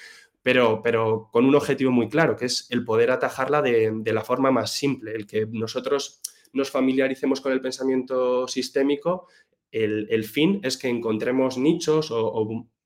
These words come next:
o espacios muy concretos, eh, que sean estratégicos, ¿no? De intervención, donde con el menor esfuerzo posible, pues, tengamos el, el mayor impacto,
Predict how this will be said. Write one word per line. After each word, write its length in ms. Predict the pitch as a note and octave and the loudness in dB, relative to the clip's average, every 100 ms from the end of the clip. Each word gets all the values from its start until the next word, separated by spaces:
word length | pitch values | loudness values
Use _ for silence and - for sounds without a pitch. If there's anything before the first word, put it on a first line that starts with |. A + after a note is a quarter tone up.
| - | -10
o 880 | A2+ A2 A2 A2 A2 A2 G#2+ G#2+ G#2 | -4 -2 0 0 2 2 2 0 -2
espacios 520 | A#2 A2 C3+ C3+ C#3+ | -8 -4 -4 0 -2
muy 120 | C#3+ C#3 | -2 -2
concretos, 680 | C#3 C3 C#3+ C#3+ F#3 G3 - - - - - | -2 0 0 0 -2 -6 -14 -20 -20 -20 -6
eh, 380 | A#2+ A2 G#2 | 2 2 2
que 80 | G#2 | -2
sean 200 | G#2 C3 | -2 0
estratégicos, 760 | C3 - - D3+ D#3 A2+ A2 B2+ | 0 -2 -2 -2 -2 -4 -4 -2
¿no? 100 | D#3 | 0
De 60 | |
intervención, 640 | C3 G#2+ G#2+ A2 G#2+ D#3+ B2+ | 0 0 -2 -4 0 2 4
donde 300 | A2 G#2+ G#2+ | 2 2 0
con 160 | A2+ A2 | 0 2
el 240 | A2 A2 | 2 0
menor 320 | G#2+ A2+ B2+ | 2 2 2
esfuerzo 440 | C3 - - - B2+ | 0 0 -2 -2 -4
posible, 580 | B2+ - D3 D3+ F3 F3 - _ - | -4 -2 0 2 2 -2 -20 _ -4
pues, 180 | A2+ | -2
tengamos 420 | - A2+ A#2+ C3 A#2+ | 0 0 0 0 0
el, 380 | G#2+ A2 G#2 - | -2 -2 -6 -6
el 100 | A2+ | -6
mayor 260 | G#2+ A2+ | -2 0
impacto, 680 | A2+ G2+ A2 - - - - | 0 -2 -6 -10 -16 -16 -20